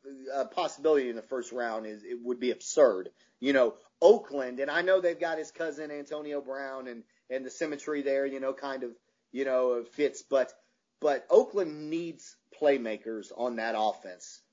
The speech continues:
You know, that could be a fit late in that first round.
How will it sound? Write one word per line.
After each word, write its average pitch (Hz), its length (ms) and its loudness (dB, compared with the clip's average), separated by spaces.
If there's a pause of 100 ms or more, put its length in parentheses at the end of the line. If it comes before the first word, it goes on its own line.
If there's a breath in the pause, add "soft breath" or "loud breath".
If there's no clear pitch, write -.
(340)
You 131 180 -4
know, 117 360 0 (220)
that 170 340 2
could 143 180 -2
be 131 140 -2
a 117 60 0
fit 131 280 -4
late 123 220 -2
in 110 60 -18
that 120 240 -10
first 127 280 -2
round. 110 460 -6